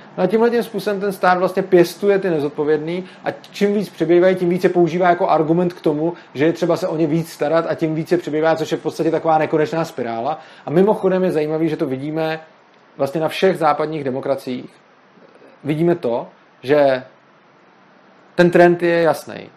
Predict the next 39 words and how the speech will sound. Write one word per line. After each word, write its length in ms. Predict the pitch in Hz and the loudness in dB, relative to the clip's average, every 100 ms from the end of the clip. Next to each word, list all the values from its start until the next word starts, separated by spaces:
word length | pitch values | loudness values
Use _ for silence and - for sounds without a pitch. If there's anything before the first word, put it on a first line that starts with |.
| - | 0
Jdeme 280 | 156 175 175 | 2 4 0
k 80 | - | -4
socialismu. 540 | 127 160 127 110 110 | -2 0 0 -2 -2
Demokracie 520 | 143 175 180 175 180 | 0 2 2 0 -2
inherentně 460 | 165 170 180 175 170 | 0 2 2 2 -2
směřuje 320 | 170 160 175 | -2 0 0
k 60 | 175 | -2
socialismu, 480 | 160 156 151 151 | -4 -2 -2 -2
protože 280 | 170 156 156 | -4 -4 -2
ty 80 | 160 | -2
nezodpovědní 540 | 139 151 165 165 160 | -4 -4 -4 -4 -2
lidi 200 | 143 143 | -2 -2
si 100 | 156 | -4
budou 200 | 151 156 | -4 -2
dál 260 | 143 147 175 | 4 4 4
volit 200 | 160 160 | 2 0
politiky, 380 | 143 139 143 160 | -2 -2 -2 -4
kteří 240 | 156 156 - - - | -2 -4 -6 -20 -4
nabízejí 360 | 143 165 170 170 | 2 4 4 2
ochranu 240 | 170 156 | 0 -2
nezodpovědných, 640 | 127 127 143 160 170 170 - | 0 -2 0 0 0 -2 -2
a 40 | |
to 100 | 160 | 0
bude 140 | 165 | 0
produkovat 400 | 170 160 156 156 | 0 -2 -2 0
další 320 | 139 135 - 139 | 4 4 2 -8
nezodpovědný. 520 | 117 107 110 107 - - - - | -8 -10 -12 -12 -16 -20 -20 -6
No 140 | 180 196 | -2 -2
a 140 | - - | -4 -4
tohle 420 | - 160 185 196 196 - _ _ | 4 6 6 4 0 -14 _ _
se 300 | - 123 160 - | -2 0 0 -2
v 60 | |
každé 220 | - 160 | 0 2
té 120 | 175 160 | 2 0
zemi 220 | 165 170 | -2 2
děje 200 | 170 165 | 2 2
třeba 240 | 165 165 | 0 -2
jinak 220 | 165 160 | -2 -2
rychle, 400 | 123 - 151 175 | -6 -6 -6 -6